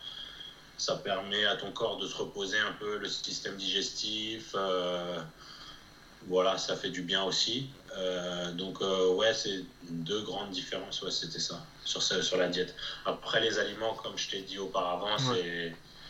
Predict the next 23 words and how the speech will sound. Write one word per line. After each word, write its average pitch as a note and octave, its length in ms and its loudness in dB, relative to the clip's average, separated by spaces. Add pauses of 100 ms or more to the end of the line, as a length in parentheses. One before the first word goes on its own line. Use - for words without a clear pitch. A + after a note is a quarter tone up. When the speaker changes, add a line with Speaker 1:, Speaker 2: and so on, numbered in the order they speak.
Speaker 1:
c'est - 100 0
du F2+ 120 -2
classique, - 340 2
Speaker 2:
C'est - 80 0
Speaker 1:
quoi. - 80 0
Speaker 2:
basique, B2 260 2
Speaker 1:
C'est - 60 -4
de - 40 -4
la E2+ 80 -2
Speaker 2:
ouais. - 80 -4
Speaker 1:
avoine, F#2+ 380 2
euh, F#2 200 0
Speaker 2:
Mm. B2 60 0
Speaker 1:
patates, F#2 420 -2
patates - 280 -6
douces, F2 240 -4
riz F#2 300 0
et D#2 200 0
de D#2+ 80 -8
la E2 100 0
viande D#2+ 260 -4
blanche E2+ 440 0
et, D#2 600 -2